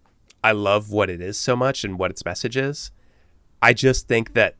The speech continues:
this kind of movie inherently is really, really tough to pull off. And it kind of felt stagnant at points. Sometimes it felt a little forced. Sometimes, like, you know, if a movie where not much is happening, like, they're trying to insert things to make it feel like something's happening.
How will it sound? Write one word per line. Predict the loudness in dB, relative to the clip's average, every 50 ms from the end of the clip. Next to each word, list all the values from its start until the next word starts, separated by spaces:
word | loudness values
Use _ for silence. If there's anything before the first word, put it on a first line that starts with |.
| _ -10
this | -8 -8 -8 -8
kind | -4 0 2 2 4 2
of | 0 -2 -2
movie | -4 -4 -2 -4 -4
inherently | -6 -6 -2 -2 -2 -2 -2 -4 -8 -10
is | -10 -12 -14 -18
really, | -14 -10 -8 -6 -6 -6 -8 -10
really | -10 -12 -10 -6 -4 -4 -4 -4 -6 -10 -14 -16 _ _
tough | -10 -8 -8 -8 -8 _
to | -14 -8
pull | -4 -4 -2 -2 -4 -4
off. | -4 -2 -4 -4 -6 -8 -14 -20 -20 _ _ _ _ _ _ _ _ _ _ _ -14
And | -10 -10
it | -10 -10 _ _ _ _
kind | -12 -8 -4 -2 0 0
of | 0 -2
felt | -2 -2 0 0 2 0 0 -4 _ _ _ _ _
stagnant | -12 -12 -8 -2 2 4 4 4 4 2 0 0
at | 0 0 0
points. | -2 0 0 0 0 -2 -4 -10 -14 -16 -18 _ _ _
Sometimes | -10 -8 -8 -4 -2 -2 -2 -2 -2
it | -6 -2
felt | 0 0 0 0 -2
a | -2
little | -2 -2 -2 -4
forced. | -4 -6 -4 -2 -2 -2 -2 -2 -4
Sometimes, | -4 -4 -4 0 0 0 0 0 -2
like, | -2 -4 -4 -6 _ _ _ _ _ -20 -20 -20 -14 -6
you | 0 4
know, | 4 6 4
if | 4 2
a | 0
movie | 0 2 2 2
where | 2 2 2 2
not | 0 0 0 -2
much | -6 -6 -6
is | -8 -4
happening, | -2 -2 -2 -2 0 0 0 0
like, | -2 -4 -6 _
they're | -10 -12
trying | -8 -6 -6 -6 -6
to | -8 -10 -10 -8
insert | -8 -8 -8 -8 -6 -4 -2 -4 -4 -4
things | -2 -2 -2 -2 -4 -6 -8
to | -8 -6
make | -6 -6 -6 -6
it | -10 -12
feel | -8 -4 -2 -2 0
like | -2 -2 -2
something's | -4 -4 -2 -2 -2 -2
happening. | -2 -2 -2 -2 -2 -4 -4 -6 -8 -10 -12